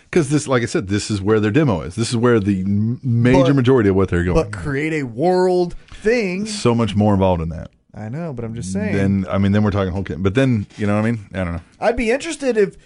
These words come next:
Speaker 2: if Rusev went after other countries
Speaker 1: Hey.
Speaker 2: and built to America.
Speaker 1: Hey, Global Force Wrestling is promising to be a lot more international and global.
Speaker 2: Hey, did you just hear? That was a good idea I think I had.
Speaker 1: Mm-hmm.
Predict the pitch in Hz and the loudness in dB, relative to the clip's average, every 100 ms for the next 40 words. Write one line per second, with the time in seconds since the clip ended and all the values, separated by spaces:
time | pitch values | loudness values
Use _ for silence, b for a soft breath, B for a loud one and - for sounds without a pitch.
0 | b - 190 135 180 208 208 160 196 202 | b -4 -2 0 0 0 -2 -2 -2 -2
1 | 190 170 190 254 - 202 196 190 165 185 | -2 0 0 0 -2 -4 0 0 0 0
2 | 131 202 233 - 226 185 160 160 160 202 | 0 0 0 0 0 2 2 2 2 0
3 | 226 117 107 107 123 127 - 139 - 120 | 0 -4 2 2 4 2 2 0 2 0
4 | 135 127 107 95 110 104 104 98 92 104 | 2 0 -2 0 0 0 0 0 0 2
5 | 110 107 104 101 98 104 107 107 107 117 | 2 2 2 2 0 2 2 2 2 2
6 | 117 - 110 110 127 120 - - 277 254 | 0 -2 -2 0 -2 -2 -8 0 2 2
7 | 113 _ _ _ _ _ _ _ 180 175 | -4 _ _ _ _ _ _ _ -8 -8
8 | 185 233 247 220 80 196 359 262 131 151 | -8 -8 -8 -8 -6 -2 -2 -4 -8 -2
9 | 160 190 208 294 226 180 139 123 117 104 | 0 0 -4 -4 -4 -6 -6 -6 -4 -6
10 | 98 104 175 | 0 4 4